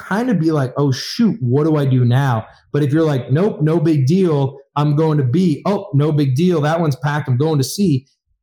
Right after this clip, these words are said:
It doesn't stress you out. And I don't think you get the anxiety of like, "Oh, I just spent all this money, wasted all this time, all this vacation time," or whatever you're doing. I just think having that plan ahead of time is gonna, I guess,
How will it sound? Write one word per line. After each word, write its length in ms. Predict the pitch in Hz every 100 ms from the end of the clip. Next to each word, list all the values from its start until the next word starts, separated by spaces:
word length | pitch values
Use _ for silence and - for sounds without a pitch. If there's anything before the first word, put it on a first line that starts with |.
| _ _ -
It 160 | 139
doesn't 280 | 202 214 202
stress 460 | - - 175 175 139
you 160 | 127
out. 240 | 135 131 -
And 100 | 131
I 60 |
don't 200 | 139 151
think 140 | 170 143
you 80 | 139
get 220 | 147 -
the 120 | 143
anxiety 500 | 139 120 131 143 139
of 100 | 127
like, 220 | 123 120 -
"Oh, 120 | 143
I 100 | 135
just 240 | 123 127 -
spent 220 | 143 127 135
all 180 | 139 147
this 180 | 131
money, 280 | 135 135 131
wasted 380 | 117 127 - 123
all 180 | 135 139
this 200 | 139 127
time, 400 | - 143 139 131 - _ -
all 160 | 143
this 180 | 147 135
vacation 520 | 147 127 151 139 - 131
time," 280 | 135 127 120
or 20 |
whatever 320 | 131 139 139
you're 200 | 135 120
doing. 420 | 135 143 127 117 - _ _ _
I 100 | 139 156
just 200 | 180 -
think 180 | 156
having 340 | 135 143 151 147
that 220 | 135 -
plan 380 | - 139 143 139
ahead 280 | 113 131 139
of 80 | 135
time 380 | 165 175 180 -
is 180 | 135 117
gonna, 460 | 143 143 135 127 - _ _ -
I 80 | 131
guess, 380 | 120 139 131